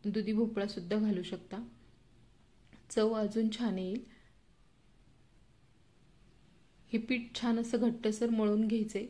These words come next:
खूप पातळ वगैरे करायचं नाही. तर पीठ मळून झालं की लगेच आपण पुऱ्या बनवायला घेणार आहे. आपण normally पुऱ्या बनवतो त्याप्रमाणे छोटे छोटे गोळे बनवून ह्याच्या पुऱ्या लाटून घ्यायच्या आहेत. तर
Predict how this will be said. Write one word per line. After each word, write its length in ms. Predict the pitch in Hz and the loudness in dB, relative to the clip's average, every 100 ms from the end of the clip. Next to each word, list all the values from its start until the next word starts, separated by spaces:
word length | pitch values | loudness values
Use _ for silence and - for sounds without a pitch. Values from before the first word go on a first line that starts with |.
| - | -8
खूप 160 | 220 | -8
पातळ 400 | - 214 214 208 | -4 -4 -2 -2
वगैरे 300 | 202 190 196 | -2 -2 -2
करायचं 420 | 214 214 170 170 | 0 -2 -2 -4
नाही. 220 | 175 175 185 | -8 -8 -10
तर 40 | - | -4
पीठ 200 | 214 220 | -4 0
मळून 260 | 220 226 220 | 0 2 2
झालं 260 | 233 196 | 2 0
की 180 | 202 196 | -2 -4
लगेच 300 | 196 202 214 | 0 0 -2
आपण 220 | - 196 | -4 -6
पुऱ्या 260 | 190 208 190 | -4 -2 -2
बनवायला 400 | 180 180 175 202 | -4 -6 -6 -4
घेणार 320 | 214 180 165 | -4 -4 -4
आहे. 220 | 170 170 175 - - - - _ - _ _ _ _ _ _ _ _ _ _ _ - | -4 -6 -10 -18 -20 -20 -20 _ -20 _ _ _ _ _ _ _ _ _ _ _ -8
आपण 300 | 208 226 226 | -2 2 2
normally 380 | 220 214 214 | 4 4 4
पुऱ्या 260 | 214 233 214 | 2 2 2
बनवतो 340 | 220 226 190 | 2 0 -2
त्याप्रमाणे 640 | 180 190 180 202 202 208 214 214 | -4 -4 -2 -4 -2 -2 -4 -2
छोटे 200 | 220 214 214 | -2 -2 -2
छोटे 200 | 208 208 | -2 -2
गोळे 280 | 202 196 | 0 -2
बनवून 360 | 190 214 196 180 | -2 -2 -2 -6
ह्याच्या 240 | 190 175 | -6 -8
पुऱ्या 240 | 202 196 196 | -6 -4 -2
लाटून 360 | 190 170 180 | -4 -6 -6
घ्यायच्या 320 | 180 180 170 180 | -6 -8 -8 -8
आहेत. 200 | 180 214 - _ _ _ _ _ _ _ _ _ _ _ _ | -8 -10 -14 _ _ _ _ _ _ _ _ _ _ _ _
तर 220 | 202 196 | -6 -4